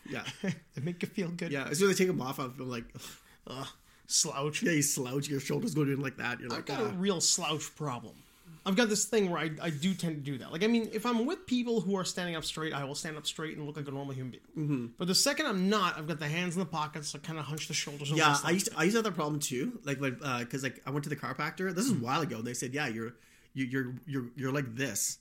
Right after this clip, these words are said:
Speaker 1: So you're kinda leaning over like that." I'm like, "You're doing it right now." So she's like, "Yeah, the, but another thing to do was, like, everyone knows this, but, like, just put your shoulder blades back.
Speaker 2: Right.
Speaker 1: That's all you have to do."
Speaker 2: It's the old, uh,
Speaker 1: That's
Speaker 2: the
Speaker 1: that.
Speaker 2: whole
Speaker 1: Yeah.
Speaker 2: chest out, back straight.
Speaker 1: Yeah. She's like,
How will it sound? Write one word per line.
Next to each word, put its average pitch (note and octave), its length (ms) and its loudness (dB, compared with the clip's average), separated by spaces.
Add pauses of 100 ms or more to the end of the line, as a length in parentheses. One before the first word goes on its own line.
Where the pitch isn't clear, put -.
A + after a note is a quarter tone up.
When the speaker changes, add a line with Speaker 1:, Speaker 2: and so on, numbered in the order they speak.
(640)
Speaker 1:
So D3+ 160 0
you're C3+ 240 0
kinda D3+ 240 -2
leaning C#3 280 2
over C3 140 -2
like A#2 180 -4
that." A#2+ 260 -4 (380)
I'm C3+ 140 2
like, C3+ 140 0
"You're C#3 80 2
doing D#3 160 2
it B2+ 100 2
right A#2+ 160 -4
now." A#2 300 -6 (400)
So C#3 120 -2
she's C#3 200 0
like, C3 160 -2
"Yeah, C3 140 -2
the, B2+ 160 -8
but C#3+ 220 0
another D3 220 2
thing D3 80 0
to C#3 100 -6
do C3 240 -2
was, A#2+ 120 -6
like, A#2 140 -8
everyone C3 220 -2
knows G#2+ 160 -6
this, A#2+ 160 -8
but, A#2+ 100 -8
like, A#2+ 140 -6
just A#2+ 160 -8
put - 120 -10
your B2+ 60 -10
shoulder B2 220 -8
blades - 240 -10
back. G2 320 -10
Speaker 2:
Right. A#2+ 180 -4 (240)
Speaker 1:
That's C3 140 -6
all B2+ 100 -2
you A#2+ 60 -2
have A#2 120 -8
to A#2+ 60 -12
do." A2+ 180 -8 (160)
Speaker 2:
It's D3 180 -4
the D#3+ 160 -2
old, D3 280 -2
uh, A#2 320 -2 (140)
Speaker 1:
That's C3+ 140 -6
Speaker 2:
the C3+ 80 -4
Speaker 1:
that. A#2+ 80 0
Speaker 2:
whole A#2+ 80 -8 (140)
Speaker 1:
Yeah. B2+ 140 -4 (220)
Speaker 2:
chest F3 280 -2
out, E3 200 0
back D3 180 -4
straight. D#3+ 380 -4
Speaker 1:
Yeah. C#3 200 0
She's - 160 -2
like, - 20 0